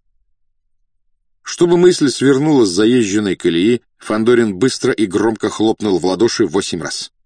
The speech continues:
Спрятанные под зонтами прохожие шарахнулись от сумасшедшего, а на устах коллежского асессора появилась довольная улыбка.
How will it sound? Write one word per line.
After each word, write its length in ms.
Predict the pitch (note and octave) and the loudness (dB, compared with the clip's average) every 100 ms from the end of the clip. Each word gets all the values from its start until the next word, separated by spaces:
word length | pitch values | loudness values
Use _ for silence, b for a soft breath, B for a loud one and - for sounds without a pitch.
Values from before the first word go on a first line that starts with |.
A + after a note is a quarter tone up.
| _ _ _ _ _ _ _ _ | _ _ _ _ _ _ _ _
Спрятанные 580 | - - G2+ F#2 F#2 F2 | -16 -2 -2 0 -2 -4
под 160 | D#2 F#2 | -2 -4
зонтами 440 | G2 F2 F#2+ F2+ | -4 -4 -4 -6
прохожие 520 | D2+ F2 G2 G2+ F2 | -6 -8 -2 -2 -2
шарахнулись 720 | D2+ G2+ G2+ F2 E2 D2+ D2 | -4 -4 -4 -6 -8 -8 -8
от 80 | E2 | -8
сумасшедшего, 680 | - D#2 D2+ G2+ - D#2 C#2+ _ _ _ _ _ _ _ | -10 -10 -6 -6 -6 -10 -10 _ _ _ _ _ _ _
а 120 | - F2+ | -10 -4
на 100 | G2 | -2
устах 360 | G#2 - F#3+ | -2 -2 -4
коллежского 500 | - D3+ D3+ - F#2+ | 0 -2 -2 -2 -4
асессора 480 | F2 - C#3+ - C#3 | -2 -6 -6 -4 -4
появилась 540 | - G2+ E2+ F#2+ G2+ | -2 0 0 0 -2
довольная 500 | F2 E2+ E2 E2 F2+ - | -4 -6 -6 -4 -6 -8
улыбка. 520 | F2 C#2 - - | -10 -12 -18 -16